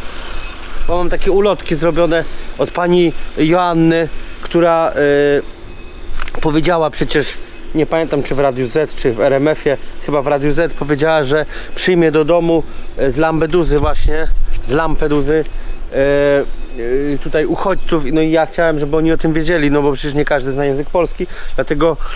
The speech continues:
y, przetłumaczyłem ładnie na język polski, y, y, całkowicie informację. Dodatkowo dodałem, y, adres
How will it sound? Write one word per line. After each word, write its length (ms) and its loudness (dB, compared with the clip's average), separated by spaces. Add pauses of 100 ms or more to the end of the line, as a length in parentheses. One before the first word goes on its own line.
(200)
y, 140 2
przetłumaczyłem 880 2
ładnie 280 0
na 100 2
język 300 0
polski, 600 0 (500)
y, 600 2 (340)
y, 200 -6 (260)
całkowicie 680 0
informację. 640 0
Dodatkowo 600 0 (280)
dodałem, 480 2
y, 260 2
adres 520 0